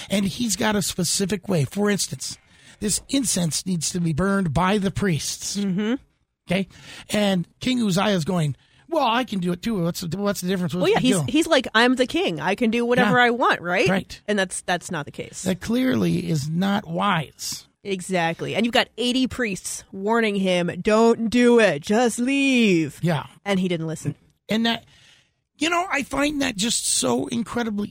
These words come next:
Speaker 1: interesting because if it would have been, oh, how do I put this?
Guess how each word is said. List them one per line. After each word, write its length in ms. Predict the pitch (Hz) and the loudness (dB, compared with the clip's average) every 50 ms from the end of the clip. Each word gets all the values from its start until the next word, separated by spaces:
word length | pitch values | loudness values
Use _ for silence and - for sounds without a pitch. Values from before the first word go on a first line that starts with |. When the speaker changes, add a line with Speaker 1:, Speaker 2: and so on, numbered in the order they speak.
| - | -6
Speaker 1:
interesting 540 | 233 233 - - 185 - - - 156 156 175 | -6 -4 -2 -2 -4 -4 -4 -4 -6 -4 -4
because 480 | 190 175 - 220 214 190 - - - _ _ _ _ _ _ _ _ - | -4 -6 -4 -4 -4 -4 -4 -8 -12 _ _ _ _ _ _ _ _ -10
if 260 | - 262 247 240 - - | -8 -6 -4 -4 -4 -4
it 80 | 277 277 | -6 -6
would 160 | 277 285 285 | -4 -2 -2
have 100 | 285 220 | 0 0
been, 320 | 240 233 226 226 220 208 - - _ _ _ _ _ _ _ _ _ _ _ _ _ _ _ _ _ _ _ | 0 0 2 0 0 -2 -6 -8 _ _ _ _ _ _ _ _ _ _ _ _ _ _ _ _ _ _ _
oh, 200 | - 175 175 170 | -6 -2 -2 0
how 160 | 156 143 156 156 | 0 0 0 -2
do 100 | 143 127 | -2 -4
I 80 | 120 | -6
put 240 | - - 143 - - | -6 -8 -10 -10 -10
this? 180 | - - - | -12 -12 -12